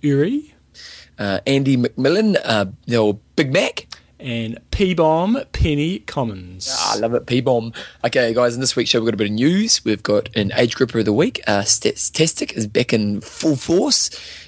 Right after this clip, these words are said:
Speaker 2: And we've got an interview, Jumbo?
Speaker 1: With Torsten, because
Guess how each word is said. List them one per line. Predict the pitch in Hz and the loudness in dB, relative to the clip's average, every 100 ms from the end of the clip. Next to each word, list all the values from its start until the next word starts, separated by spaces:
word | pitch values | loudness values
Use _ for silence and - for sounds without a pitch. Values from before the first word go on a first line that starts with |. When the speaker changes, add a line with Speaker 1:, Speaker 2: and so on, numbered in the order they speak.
| - | -6
Speaker 2:
And | 117 120 | -2 0
we've | 123 | 2
got | 127 | 2
an | |
interview, | 143 160 156 | 0 0 2
Jumbo? | 175 175 240 - - 123 | 2 2 0 -2 -10 -6
Speaker 1:
With | 110 107 - - | -6 -6 -10 2
Torsten, | 147 143 - 226 220 - | 4 6 4 2 2 -2
because | 120 127 117 117 | -2 0 0 0